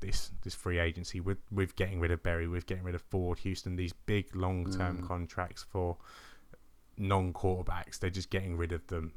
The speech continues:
Speaker 1: and setting themselves up to, to get value from their team and to pay Patrick Mahomes as much money as physically possible.
Speaker 2: Yeah.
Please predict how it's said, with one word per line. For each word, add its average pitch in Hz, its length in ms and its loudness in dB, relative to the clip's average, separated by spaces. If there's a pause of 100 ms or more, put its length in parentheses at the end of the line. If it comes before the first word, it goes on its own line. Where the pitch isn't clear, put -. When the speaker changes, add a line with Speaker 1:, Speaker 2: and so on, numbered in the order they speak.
(120)
Speaker 1:
and 90 300 -2
setting 95 300 -2
themselves 85 460 -2
up 87 140 -4 (100)
to, 87 280 0 (600)
to 101 160 0 (100)
get 101 180 4
value 92 480 6
from 90 300 -2
their 85 180 0
team 85 520 2
and 87 220 -4
to 87 300 -4 (480)
pay 82 380 12 (420)
Patrick - 420 8
Mahomes 90 420 0
as 87 120 -2
much 92 280 0
money 85 340 0
as 82 140 -2 (580)
physically 87 400 0
possible. 90 500 6 (360)
Speaker 2:
Yeah. 92 300 0